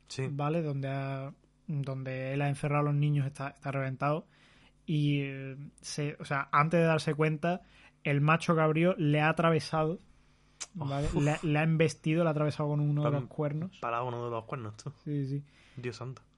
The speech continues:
Speaker 2: Y antes de que el padre pueda reaccionar, le, le pega otro, otra embestida, le pega otra embestida y
Speaker 1: Y cae junto a toda la leña
Speaker 2: Ujú.
Speaker 1: que había cortado durante toda la película, ¿no?
Speaker 2: Sí, sí.
Speaker 1: Muy simbólico este,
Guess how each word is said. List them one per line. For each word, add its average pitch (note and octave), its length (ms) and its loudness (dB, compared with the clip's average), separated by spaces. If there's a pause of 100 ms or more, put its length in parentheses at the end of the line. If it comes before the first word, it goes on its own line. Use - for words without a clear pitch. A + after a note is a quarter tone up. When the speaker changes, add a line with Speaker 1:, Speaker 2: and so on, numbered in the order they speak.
(240)
Speaker 2:
Y D3 200 2
antes C#3+ 260 0
de D3 100 0
que D3 60 0
el C#3+ 100 2
padre C#3+ 240 0
pueda C#3+ 200 0
reaccionar, C3+ 400 -6
le, C3+ 220 -4
le B2 240 -8
pega C3+ 280 0
otro, C3 500 -2
otra C#3+ 220 -4
embestida, C#3 720 -2 (180)
le C3 120 -8
pega B2+ 200 -6
otra C3+ 220 -4
embestida C#3 480 -6
y C3 680 0 (160)
Speaker 1:
Y A#2 60 -10
cae A2+ 220 -4
junto A#2+ 300 -2
a A#2+ 220 2
toda A2 160 0
la A2+ 100 2
leña A2+ 280 0
Speaker 2:
Ujú. B2+ 80 0
Speaker 1:
que A2 280 -6
había G#2+ 360 -2
cortado A2 320 -4
durante A#2+ 200 0
toda G#2 160 -2
la G#2 120 -4
película, A#2+ 380 -2
¿no? A2+ 100 -8
Speaker 2:
Sí, C3 260 -6
sí. B2 100 -12
Speaker 1:
Muy B2 140 -2
simbólico A#2 680 -2
este, A2 500 -6